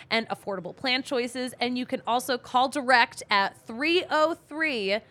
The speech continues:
six zero two, four nine one two and sign up, or sign up online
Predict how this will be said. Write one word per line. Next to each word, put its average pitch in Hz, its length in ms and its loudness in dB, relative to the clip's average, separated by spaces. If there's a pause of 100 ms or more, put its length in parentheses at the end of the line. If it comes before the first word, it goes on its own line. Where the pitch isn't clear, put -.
(300)
six - 400 -2
zero 214 380 -2
two, 330 560 -2 (340)
four 302 400 0
nine 233 560 0
one 220 380 -4
two 202 440 -2
and 208 160 -6
sign 247 380 0
up, 220 360 0
or 311 200 2
sign 269 180 4
up 233 140 2
online 208 460 -2